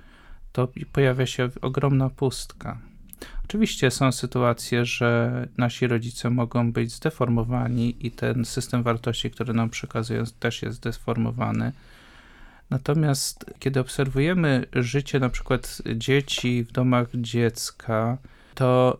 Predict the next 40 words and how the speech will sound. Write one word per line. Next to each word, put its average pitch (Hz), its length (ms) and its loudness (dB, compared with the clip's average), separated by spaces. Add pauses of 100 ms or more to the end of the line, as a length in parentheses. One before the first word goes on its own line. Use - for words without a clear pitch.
(140)
pomimo 143 400 4
tego, 147 360 4
że 127 360 4
wielką 151 380 0
krzywdę 226 360 0
nieraz 135 320 4
doznają 127 440 4
od 120 100 2
rodziców, 117 840 -2
że 117 240 0
te 117 420 2 (120)
ich - 460 -8
rodziny 120 480 2
nie 131 160 6
są 123 240 2
doskonałe, 117 720 0 (580)
to - 140 -4
oni 131 260 2
zawsze 170 480 -2
lgną 156 320 -2
do 151 100 -4
swoich 147 320 -4
rodziców. - 640 -6 (420)
Jakaś - 240 -4
taka - 220 0
ogromna 180 480 6
siła 180 460 2
jest, 160 280 -2 (320)
że, 151 440 6
że 143 180 2
to 156 120 2
jest 147 140 2
mój 147 140 4
tata, 156 300 2
to - 100 -4
jest 135 180 0
moja 135 240 2
mama. 123 280 2
Oczywiście, 151 440 -2
kiedy 139 340 0